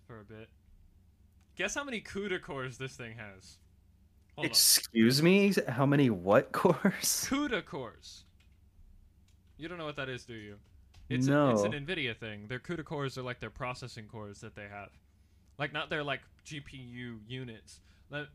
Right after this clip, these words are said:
Speaker 1: for reference, uh, R T X twenty sixty. I'm gonna tell you exactly,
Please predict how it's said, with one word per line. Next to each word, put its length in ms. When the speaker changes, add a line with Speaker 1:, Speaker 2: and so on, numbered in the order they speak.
Speaker 1:
for 180
reference, 680
uh, 520
R 120
T 160
X 180
twenty 260
sixty. 460
I'm 140
gonna 140
tell 200
you 160
exactly, 680